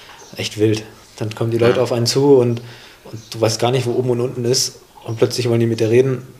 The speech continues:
Speaker 1: Das fühlt sich echt nicht so gut an.
Speaker 2: Ja.
Speaker 1: Ja.
Speaker 2: Ja. Immerhin hattest du keine, also keine Dopingkontrolle, weil das hätte dann noch mal länger gedauert.
Speaker 1: Die hätte wirklich lange gedauert, ja. Ja,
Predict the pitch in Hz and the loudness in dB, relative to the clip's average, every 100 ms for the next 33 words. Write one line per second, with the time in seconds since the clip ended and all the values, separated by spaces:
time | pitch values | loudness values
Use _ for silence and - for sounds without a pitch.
0 | - - - - 127 120 - 120 - 117 | -20 -20 -12 -8 -6 -6 -4 -6 -4 -4
1 | - 113 123 110 107 - - _ - 127 | -2 0 0 0 -4 -8 -20 _ -4 -2
2 | 113 - 127 123 127 - 110 - - - | -2 -4 -8 -10 -10 -14 -14 -14 -20 -20
3 | - - _ _ - - - - _ - | -20 -20 _ _ -20 -20 -20 -20 _ -4
4 | 127 123 120 110 - - 120 107 104 107 | 0 2 0 0 -2 0 -2 -2 -2 -6
5 | - - - 110 98 95 - - 95 101 | -12 -14 -6 -2 -2 -4 -10 -8 -6 -2
6 | 101 113 104 104 - 98 98 - - 104 | -2 -2 -4 -4 -4 -4 -4 -8 -8 -8
7 | - 101 101 98 98 - 95 95 98 92 | -4 -4 -4 -4 -4 -4 -4 -4 -4 -4
8 | 92 92 92 92 - - - - - - | -4 -2 0 0 -2 -14 -20 -20 -20 -20
9 | - - 123 107 101 117 113 92 92 90 | -20 -6 -2 -2 2 0 0 -6 -6 -8
10 | 90 90 87 95 - - - - - - | -8 -8 -8 -10 -12 -16 -20 -20 -20 -20
11 | _ - - - - _ _ - | _ -20 -20 -20 -20 _ _ -8